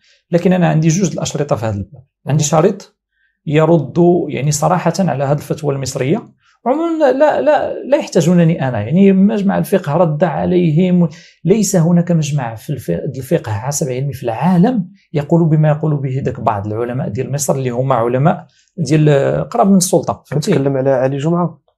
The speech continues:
Speaker 1: لا، انا ما كنبغيش نذكر الاسماء، ولكن نعم، الشريط كيرد عليه، وكذلك يعني أس-، يعني وحدين اخرين على اي حال بلا ما نسميو. لكن الامر المهم هو ان هذوك العلماء كاع داكشي اللي كيقولوا ما شادش،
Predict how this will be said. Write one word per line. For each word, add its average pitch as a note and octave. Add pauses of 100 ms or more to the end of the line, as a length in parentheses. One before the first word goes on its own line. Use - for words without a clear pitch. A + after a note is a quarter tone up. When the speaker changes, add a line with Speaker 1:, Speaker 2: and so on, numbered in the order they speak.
(120)
Speaker 1:
لا، -
انا G#3+
ما A#3
كنبغيش F#3
نذكر F#3+
الاسماء، G3
ولكن G3
نعم، G#3+
الشريط F#3
كيرد B3
عليه، A#3+
وكذلك A3
يعني F#3
أس-، D3+
يعني G#3
وحدين -
اخرين G#2+
على D#3
اي C3
حال F#2+ (420)
بلا D3
ما E3
نسميو. A2+ (300)
لكن E3
الامر D#3 (300)
المهم C#3+
هو B2
ان D3+
هذوك C3+
العلماء E3 (760)
كاع G3
داكشي F#3
اللي E3
كيقولوا F#3+
ما E3+
شادش، -